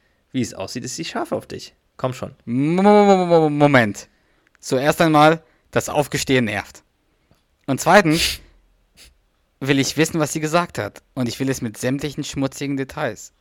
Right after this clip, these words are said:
Speaker 2: Wort für Wort.
Speaker 1: Okay, okay, okay. Sie hat gesagt, sie findet dich süß.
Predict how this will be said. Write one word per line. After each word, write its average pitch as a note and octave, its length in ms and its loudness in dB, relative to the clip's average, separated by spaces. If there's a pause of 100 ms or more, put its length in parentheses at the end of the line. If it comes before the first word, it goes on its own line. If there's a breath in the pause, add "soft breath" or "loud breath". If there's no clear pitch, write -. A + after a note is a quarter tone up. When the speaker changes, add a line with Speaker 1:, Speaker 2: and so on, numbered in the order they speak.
(100)
Speaker 2:
Wort A2 480 -8
für D3 260 -8
Wort. - 400 -6 (1200)
Speaker 1:
Okay, C3 400 -2
okay, G#2+ 300 -2
okay. G2+ 460 -10
Sie A2 200 -6
hat C3+ 140 -6
gesagt, B2+ 300 -2
sie C3 80 -10
findet B2 280 -6
dich A2+ 140 -10
süß. - 400 -14